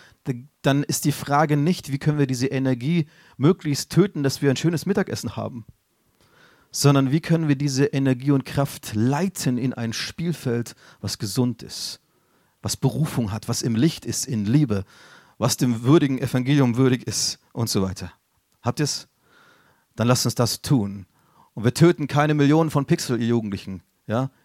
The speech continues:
Die Energie darf nicht auf den Bildschirm und wir töten Millionen von Pixel, was niemandem was bringt, sondern wir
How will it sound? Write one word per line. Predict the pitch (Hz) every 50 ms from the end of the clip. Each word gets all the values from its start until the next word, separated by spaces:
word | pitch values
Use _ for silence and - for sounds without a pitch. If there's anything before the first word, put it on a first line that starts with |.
| _
Die | - 127
Energie | 143 147 151 147 139 117 143 180 190 202 208 190 - _ _ _ _ _
darf | - 107 95 139 147 185 202 - - 170
nicht | 180 185 - -
auf | 160 170 -
den | - 147 135
Bildschirm | 143 180 185 - - 151 127 113 104 - - _ _
und | 127 127
wir | 127 131
töten | - - 175 196 185 - 170 160 -
Millionen | - 131 143 135 156 165 185 180 156 139
von | - 139 143
Pixel, | - - 196 - - - 160
was | 143 143 - -
niemandem | 156 170 214 240 233 240 - - 165 180
was | 180 -
bringt, | - - 196 220 160 - - - - _ _ _ _ _ _ _ _ _ _ _ _ _ _ _ _ _ _ _ _ _ _ _ _ _
sondern | - - - 143 147 151 151 147 123 123
wir | 143 156 165 170 170 160